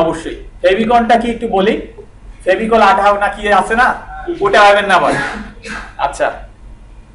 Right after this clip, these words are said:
ফেভিকনটা হচ্ছে এটা যে প্রত্যেকটা ওয়েবসাইটের, একটু খেয়াল করেন, এই যে উপরে দেখেন Facebook, Facebook-এর একটা এফ দেয়া না এখানে,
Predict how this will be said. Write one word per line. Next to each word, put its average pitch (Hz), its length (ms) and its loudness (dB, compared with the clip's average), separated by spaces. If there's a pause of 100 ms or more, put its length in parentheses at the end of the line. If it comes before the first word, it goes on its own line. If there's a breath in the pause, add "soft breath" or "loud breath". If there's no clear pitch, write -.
(360)
ফেভিকনটা 262 680 4
হচ্ছে 262 200 0 (120)
এটা 277 180 2 (220)
যে 220 120 4 (400)
প্রত্যেকটা 226 500 2
ওয়েবসাইটের, 226 480 4 (180)
একটু 262 240 -4
খেয়াল 233 260 6
করেন, 220 200 2 (400)
এই 262 120 8
যে 262 140 4
উপরে 254 180 6 (100)
দেখেন 202 220 4 (380)
Facebook, 220 420 2 (120)
Facebook-এর 220 460 0 (180)
একটা - 140 -2 (180)
এফ 233 180 2
দেয়া 247 180 4
না 247 120 -2
এখানে, 262 240 0